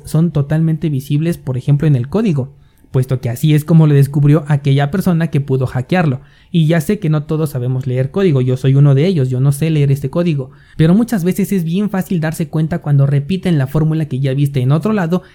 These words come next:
en donde ya se tuvo una mala experiencia. Y he revisado muchos proyectos DeFi, pero de verdad ninguno me ha convencido y puedo decirte que ninguno he acabado de comprender por completo, y por ello mejor decido no invertir nada.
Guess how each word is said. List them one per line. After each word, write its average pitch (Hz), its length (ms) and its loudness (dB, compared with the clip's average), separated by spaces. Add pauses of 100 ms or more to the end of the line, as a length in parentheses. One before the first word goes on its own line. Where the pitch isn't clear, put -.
en 151 100 2
donde 143 240 4
ya 151 160 -2
se 147 120 -4
tuvo 160 420 -4
una 139 180 4
mala 131 240 0
experiencia. 117 720 -10 (380)
Y 156 160 2
he 196 100 2
revisado 214 460 -2
muchos 175 240 -2
proyectos 139 500 2
DeFi, 139 300 -2
pero 139 200 2
de 139 120 4
verdad 143 240 2
ninguno 147 500 6
me 170 120 4
ha 156 100 0
convencido 147 640 2
y 160 120 2
puedo 190 280 -2
decirte 151 460 -2
que 139 160 -2
ninguno 175 500 0 (300)
he 151 120 0
acabado 143 440 0
de 139 160 2
comprender 127 540 2
por 143 180 0
completo, 123 520 -4
y 151 140 0
por 135 220 -2
ello 170 220 0
mejor 143 280 0
decido 143 380 -2 (260)
no 160 160 4
invertir 147 540 4
nada. 123 300 0